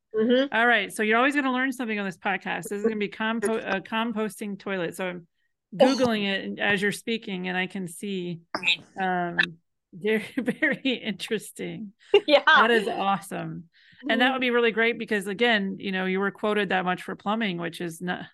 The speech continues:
Speaker 2: you know, extremely expensive, but that's probably, I mean, that's what it runs. Um, and if your only additional space available to renovate is a garage, I mean, people don't normally have plumbing in their garage. So,
Speaker 1: No.
Speaker 2: so that is great.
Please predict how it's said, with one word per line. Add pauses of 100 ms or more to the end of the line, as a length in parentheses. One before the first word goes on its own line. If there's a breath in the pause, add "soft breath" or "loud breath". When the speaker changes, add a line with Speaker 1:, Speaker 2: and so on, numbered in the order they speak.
(880)
Speaker 2:
you
know, (340)
extremely
expensive,
but
that's
probably,
I
mean,
that's
what
it
runs. (560)
Um,
and
if
your
only
additional
space
available
to
renovate
is
a
garage,
I
mean,
people
don't
normally
have
plumbing
in
their
garage.
So, (440)
Speaker 1:
No. (160)
Speaker 2:
so
that
is
great.